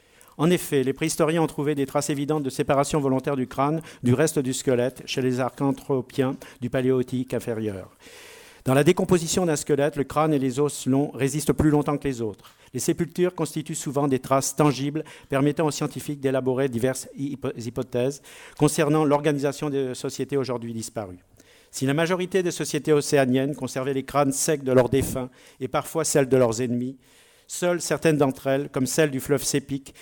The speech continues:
et du golfe de Papouasie-Nouvelle-Guinée, des îles Salomon, euh, de l'île, euh, de Malakula au Vanuatu,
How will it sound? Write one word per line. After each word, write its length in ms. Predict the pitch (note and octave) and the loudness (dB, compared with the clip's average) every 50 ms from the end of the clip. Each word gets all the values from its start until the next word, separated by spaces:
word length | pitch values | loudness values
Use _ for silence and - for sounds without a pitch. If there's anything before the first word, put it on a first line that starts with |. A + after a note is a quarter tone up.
| - - - | -16 -6 -2
et 80 | B2 | 0
du 100 | A2+ C#3+ | 0 4
golfe 220 | C3 D#3 E3 D3+ C3+ | 4 4 4 4 4
de 80 | C#3 | 0
Papouasie-Nouvelle-Guinée, 1040 | C#3 - C#3+ C#3+ - D3+ C3+ D3 D3+ C#3 C3 C#3 B2+ A#2 B2+ C3 B2+ B2 B2 B2 - - - - - | 2 2 0 0 0 0 0 0 0 2 2 2 2 2 2 2 2 2 2 0 -4 -10 -20 -6 -2
des 220 | A#2 B2 A2+ D3 | 0 2 2 2
îles 80 | D3 - | 2 2
Salomon, 500 | - D#3+ D#3 D#3 D3+ D3 C#3+ C3+ C#3 C#3 - - - _ _ _ - - - | 4 6 6 6 6 6 6 4 2 0 -6 -14 -20 _ _ _ -20 -14 -12
euh, 80 | C#3+ B2 | -8 -4
de 120 | A#2+ C3+ | 0 0
l'île, 260 | C3+ C3 C#3+ D#3 D3+ D3 - | 0 0 0 -2 -2 -4 -6
euh, 300 | - - - - - B2 | -8 -12 -14 -14 -14 -8
de 120 | A#2 C3 | -4 0
Malakula 600 | C3 C3 C#3+ D3 D3 C#3+ - C#3 C#3+ C#3+ C#3 D3 | 2 2 4 4 2 0 0 0 4 6 8 8
au 20 | C#3 | 6
Vanuatu, 480 | B2 C3+ C3 C#3 C#3 C#3 C#3 - - | 6 2 0 0 0 0 -2 -4 -10